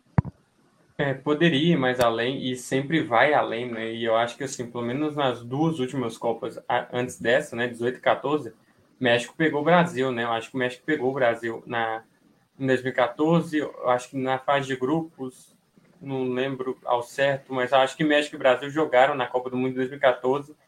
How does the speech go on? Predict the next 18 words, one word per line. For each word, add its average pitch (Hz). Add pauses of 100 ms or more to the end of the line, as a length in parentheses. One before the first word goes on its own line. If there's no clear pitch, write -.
(300)
se -
eu 135
não 135
estou 131
enganado. 127 (480)
E 160
em 170
dois 175
mil 175
e -
dezoito 147
jogaram 139
juntos, 123
é, 120
se 120
enfrentaram 131
nas 131
oitavas. 147